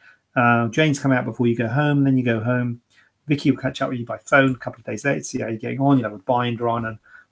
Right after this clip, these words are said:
all these dressings and stuff. Um, after a week, you come back to the clinic, so you'd have to visit for that to take the dressings off and see what's what, and s-, you normally don't need another dressing after that. Um, you know, make sure the binder's fitting okay, et cetera.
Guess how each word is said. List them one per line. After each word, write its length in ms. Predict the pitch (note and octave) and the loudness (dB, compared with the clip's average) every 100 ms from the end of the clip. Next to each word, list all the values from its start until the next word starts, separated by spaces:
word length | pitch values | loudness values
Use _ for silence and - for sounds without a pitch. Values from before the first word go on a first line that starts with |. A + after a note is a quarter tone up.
| - | -6
all 100 | A#2 | -4
these 160 | G#2+ | -4
dressings 460 | - A#2+ - B2 A2 | -2 -4 -2 -8 -8
and 100 | A#2 | -8
stuff. 380 | - A#2+ A2+ _ _ _ _ | -4 -4 -4 _ _ _ _
Um, 380 | B2+ A2+ A2+ A2 - - _ - | -8 -6 -6 -10 -16 -20 _ 4
after 280 | D#3+ D#3+ D3+ | 4 6 4
a 60 | |
week, 320 | C3+ C#3 C#3+ C#3 | 6 6 4 0
you 80 | |
come 200 | B2 B2+ | -4 -4
back 160 | A#2 C#3 | -4 -6
to 80 | - | -12
the 60 | - | -6
clinic, 460 | F3 F3 D#3+ - _ _ _ | 0 0 -2 -10 _ _ _
so 160 | - | -4
you'd 200 | B2+ A2+ | -2 -2
have 160 | A2+ B2 | -2 -6
to 80 | A#2+ | -4
visit 300 | A#2 A#2 C3+ | -4 -4 -6
for 100 | C#3 | -2
that 280 | C#3+ D3+ - | 0 0 -4
to 60 | - | -8
take 200 | C3 C3+ | -8 -6
the 60 | |
dressings 420 | A#2+ B2 C#3+ B2 | -4 -4 -2 -2
off 380 | B2 B2 A#2 - | 2 4 2 0
and 160 | A#2 G#2+ | -8 -6
see 160 | B2+ | -4
what's 260 | A#2+ A#2 - | -4 -6 0
what, 240 | C#3+ C#3 | 2 2
and 120 | - A#2+ | 0 -6
s-, 180 | - | -8
you 260 | D3 F3 C3 | -10 -4 -2
normally 300 | C#3 C#3+ A#2+ | 2 2 2
don't 140 | A#2+ | -2
need 160 | B2 A#2 | -4 -4
another 240 | A#2 A2+ | -4 -4
dressing 340 | A#2 C#3 D3+ C3+ | 0 -2 0 -4
after 220 | A#2+ C3 | -4 -2
that. 260 | B2+ B2 - _ _ _ - | -2 -2 -6 _ _ _ -6
Um, 520 | A#2+ A2+ A2+ A#2 C#4+ _ - - _ | -2 -2 -4 -8 -10 _ -18 -18 _
you 80 | C3+ | -6
know, 120 | A#2+ | -6
make 180 | A2+ C3+ | -6 -8
sure 160 | - A2+ | -8 -8
the 60 | |
binder's 340 | B2+ B2 A#2+ - | -4 -2 -4 -6
fitting 260 | - C3+ | -6 -4
okay, 320 | A#2 A#2 B2 A#2 | -4 -4 -4 -6
et 100 | - | -6
cetera. 440 | C#3 - C3+ - | -8 -8 -8 -8